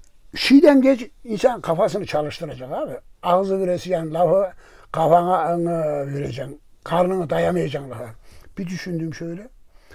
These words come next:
Oradan soruyorum. "Buranın girişini de bilmeyiz," diyor. "Hep o sokakta gezenlerin çoğu benim gibi dışarıdan gelme adam."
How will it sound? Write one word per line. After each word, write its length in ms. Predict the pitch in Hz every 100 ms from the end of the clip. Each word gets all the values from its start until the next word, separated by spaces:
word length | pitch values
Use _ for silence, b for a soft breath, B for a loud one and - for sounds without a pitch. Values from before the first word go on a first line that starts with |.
| b -
Oradan 280 | 214 240 175
soruyorum. 580 | 214 254 233 254 269 302 - b b
"Buranın 320 | 220 240 208 175
girişini 480 | 214 220 220 214
de 180 | 233 240
bilmeyiz," 400 | 302 330 208 160
diyor. 140 | 156 165
"Hep 200 | 262 226
o 140 | 247
sokakta 380 | 302 277 247 262
gezenlerin 480 | 247 254 240 233 226
çoğu 360 | 302 285 247
benim 260 | 311 247 202
gibi 200 | 240 381
dışarıdan 420 | 269 269 220 277
gelme 240 | 392 415
adam." 240 | 415 208